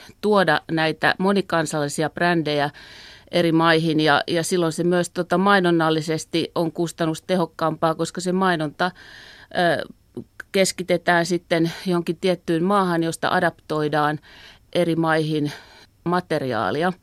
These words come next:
E, että suomalaisilla, varsinkin teknokemiatuotteilla on tietysti, ö, kova sinnittelynsä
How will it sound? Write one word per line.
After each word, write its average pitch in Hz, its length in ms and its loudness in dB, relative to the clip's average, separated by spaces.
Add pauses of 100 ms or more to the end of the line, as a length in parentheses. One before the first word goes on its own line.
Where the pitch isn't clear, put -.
(800)
E, 156 320 -4
että 160 220 -4
suomalaisilla, 170 880 2 (720)
varsinkin 165 420 -4
teknokemiatuotteilla 170 1400 -2
on 196 160 0
tietysti, 175 540 -2 (920)
ö, - 180 -12 (160)
kova 220 280 4
sinnittelynsä 180 840 2